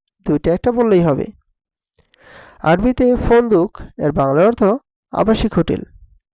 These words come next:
আবাসিক হোটেল এর আরবি অর্থ ফন্দুক। আরবিতে মাতাম এর বাংলা অর্থ রেস্টুরেন্ট বা খাবার হোটেল। আরবিতে জিপ সাইয়ারা এর অর্থ হচ্ছে গাড়ি দাও।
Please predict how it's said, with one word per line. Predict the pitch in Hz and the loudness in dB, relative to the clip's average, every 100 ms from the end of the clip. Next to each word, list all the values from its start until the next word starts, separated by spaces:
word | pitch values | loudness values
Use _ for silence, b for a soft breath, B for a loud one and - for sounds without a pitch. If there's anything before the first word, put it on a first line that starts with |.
| _ b b b | _ b b b
আবাসিক | - 151 214 262 240 | -2 2 2 0 0
হোটেল | 254 254 196 254 - | 0 2 2 0 -10
এর | - 147 | -4 0
আরবি | 147 151 202 | 2 2 4
অর্থ | 233 - | 2 2
ফন্দুক। | 247 302 - 233 226 185 127 - - _ b b b b | 0 0 0 0 2 2 0 -6 -20 _ b b b b
আরবিতে | - 165 226 247 220 226 | 0 2 2 2 2 2
মাতাম | 190 202 214 175 180 240 _ _ | 2 0 2 0 -2 -10 _ _
এর | 143 | -4
বাংলা | 147 135 147 | -2 0 2
অর্থ | 226 - | 2 2
রেস্টুরেন্ট | 196 214 - 202 156 202 - - _ | 2 2 2 2 2 -2 -10 -18 _
বা | - 139 | -2 -2
খাবার | - 226 233 214 | -2 -2 0 0
হোটেল। | 196 143 90 - _ _ _ _ _ _ _ _ _ _ _ _ _ _ _ _ _ _ _ b b b b b b | 0 -2 -6 -14 _ _ _ _ _ _ _ _ _ _ _ _ _ _ _ _ _ _ _ b b b b b b
আরবিতে | 156 165 220 254 196 208 - 202 | 0 2 2 2 2 2 -2 -8
জিপ | 175 226 | -4 -4
সাইয়ারা | - 202 175 165 165 185 - _ _ _ - | -2 -2 0 2 0 -2 -8 _ _ _ -6
এর | 139 | 0
অর্থ | 151 196 | 2 2
হচ্ছে | 254 254 - 233 - 208 | -2 0 -4 -4 -6 -2
গাড়ি | 185 160 | 0 0
দাও। | 143 - | -4 -8